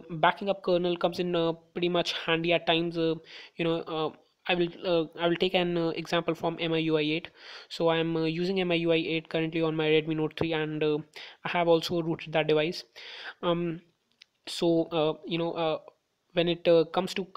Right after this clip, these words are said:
I had flashed a custom kernel on my Redmi Note three on, uh, M I U I eight. So, uh, uh, the problem with the flashing custom kernels is that, uh,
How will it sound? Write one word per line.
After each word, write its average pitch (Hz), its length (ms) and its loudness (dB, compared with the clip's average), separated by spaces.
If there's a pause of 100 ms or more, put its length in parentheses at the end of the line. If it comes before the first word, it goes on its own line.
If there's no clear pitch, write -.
I 151 140 2
had 175 240 -2
flashed 175 260 4
a 170 40 0
custom 170 360 -2
kernel 165 320 2
on 160 100 2
my 156 140 0
Redmi 156 240 0
Note 156 220 0
three 165 180 -2 (140)
on, 165 260 2
uh, 160 140 2 (180)
M 170 140 0
I - 20 4
U 160 200 2
I 151 40 4
eight. 147 300 -2 (420)
So, 170 800 2 (140)
uh, 175 60 -8
uh, 170 160 -4 (100)
the 160 160 -4
problem 190 320 4
with 180 180 0
the 170 140 8
flashing 175 320 2
custom 175 300 0
kernels 170 320 2
is 160 100 0
that, 165 320 4
uh, 160 220 4